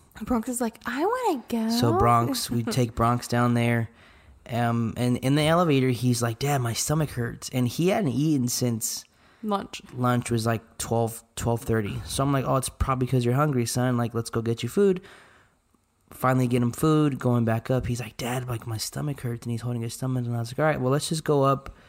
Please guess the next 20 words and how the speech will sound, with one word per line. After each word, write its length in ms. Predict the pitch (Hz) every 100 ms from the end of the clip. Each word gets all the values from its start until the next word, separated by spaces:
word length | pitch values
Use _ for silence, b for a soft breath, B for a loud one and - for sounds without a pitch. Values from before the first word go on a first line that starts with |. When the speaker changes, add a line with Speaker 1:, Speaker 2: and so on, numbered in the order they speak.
| b b b b b 135
Speaker 2:
let 240 | 120 -
you 60 | -
eat, 220 | 131 135
and 60 | 107
we'll 80 | 117
see 160 | -
how 120 | 113
it 20 | 110
Speaker 1:
And 80 |
Speaker 2:
goes." 180 | 147 202
Speaker 1:
what 80 | 214
did 120 | 214
he 100 | 226
choose 360 | 196 - 208 196
for 120 | 196
his 180 | 196 185
food? 240 | - 202 190 - _ -
Speaker 2:
Uh, 180 | 127 117
grapes 840 | 113 120 156 185 - - - - -
and 340 | 131 123 127